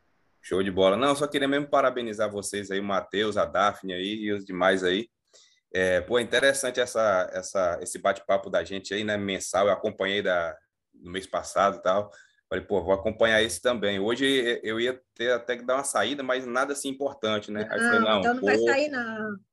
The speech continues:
Speaker 1: <laughs> Não, não, tô tranquilo, tô tranquilo.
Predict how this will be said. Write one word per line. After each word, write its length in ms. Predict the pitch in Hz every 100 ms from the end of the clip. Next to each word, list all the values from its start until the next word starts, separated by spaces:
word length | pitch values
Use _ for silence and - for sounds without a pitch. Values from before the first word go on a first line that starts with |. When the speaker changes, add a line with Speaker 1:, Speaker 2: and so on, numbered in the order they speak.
| -
Speaker 1:
<laughs> 540 | - 359 135 - - - _ _ -
Não, 360 | 101 113 113 131
não, 160 | 123 123
tô 140 | 127
tranquilo, 460 | 127 131 131 104 98
tô 100 | 110
tranquilo. 540 | 117 113 98 98 90